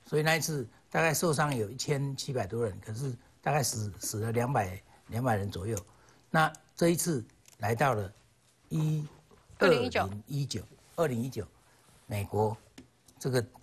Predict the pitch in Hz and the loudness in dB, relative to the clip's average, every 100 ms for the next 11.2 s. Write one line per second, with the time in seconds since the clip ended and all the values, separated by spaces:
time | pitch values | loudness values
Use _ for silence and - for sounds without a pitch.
0 | _ - 254 247 226 226 226 214 - _ | _ 2 4 6 6 4 2 0 -12 _
1 | _ _ 120 104 87 - 226 180 151 127 | _ _ -4 -2 -4 -8 -4 0 2 0
2 | 101 - _ _ - 151 147 143 147 131 | -4 -12 _ _ -4 0 2 0 0 -2
3 | 110 - _ - 156 156 156 156 143 110 | -4 -16 _ 0 2 2 -2 -2 -2 -4
4 | 98 - _ _ - - 107 113 127 107 | -6 -12 _ _ -18 -10 -4 2 4 2
5 | 117 113 95 - - 247 147 107 - - | 2 0 0 -8 -6 -4 -2 -2 -4 -18
6 | - - 147 143 113 - - - - 160 | -14 -2 0 0 -2 -10 -20 -6 0 0
7 | 151 165 151 165 160 156 135 139 135 131 | 4 2 4 2 2 2 2 2 2 2
8 | 156 147 139 110 117 127 113 - _ 170 | 2 2 2 2 2 0 0 -12 _ 0
9 | 170 123 110 113 139 135 104 85 - - | 2 0 0 -2 -2 -2 -4 -4 -12 -8
10 | 127 120 147 147 139 117 87 - 139 120 | -6 -2 2 2 2 -2 -6 -6 -4 -2
11 | 87 | -4